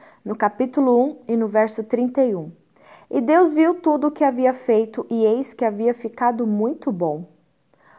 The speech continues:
Houve tarde e manhã, tudo isso aconteceu no sexto dia." Sabe o que Deus achou após ter criado o homem? Deus achou tudo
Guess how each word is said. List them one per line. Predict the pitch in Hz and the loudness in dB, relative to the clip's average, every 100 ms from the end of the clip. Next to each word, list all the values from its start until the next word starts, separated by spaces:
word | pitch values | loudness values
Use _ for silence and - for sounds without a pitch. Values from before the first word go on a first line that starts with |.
| _ _ _ - | _ _ _ 0
Houve | 202 196 | 0 0
tarde | 214 240 214 226 220 208 202 - | -2 2 4 2 0 -4 -4 -4
e | 202 | -2
manhã, | 190 180 185 240 302 | -2 -2 0 0 0
tudo | 294 240 220 220 | -2 -4 -2 -2
isso | 233 233 | -4 -6
aconteceu | 233 226 220 220 233 | -6 -4 -4 -2 -2
no | 220 | -2
sexto | 220 247 247 - 262 | -2 -2 -2 -4 -6
dia." | 208 151 - - _ _ _ _ _ | -6 -10 -10 -14 _ _ _ _ _
Sabe | - 214 220 | 0 2 2
o | 233 | -2
que | 226 | -6
Deus | 175 196 247 240 | 2 4 4 2
achou | 226 - 233 269 - _ - | -2 -2 0 0 -4 _ -10
após | 196 - 214 | -8 0 0
ter | 220 214 | 0 -8
criado | - 214 196 190 196 | -4 0 0 0 -2
o | |
homem? | 190 226 302 330 - _ _ _ _ _ | 0 0 0 -6 -10 _ _ _ _ _
Deus | 180 202 220 208 | 0 2 2 2
achou | 202 - - 208 208 _ _ | -2 -2 -2 -2 -2 _ _
tudo | 226 226 226 240 | -4 -2 -4 -10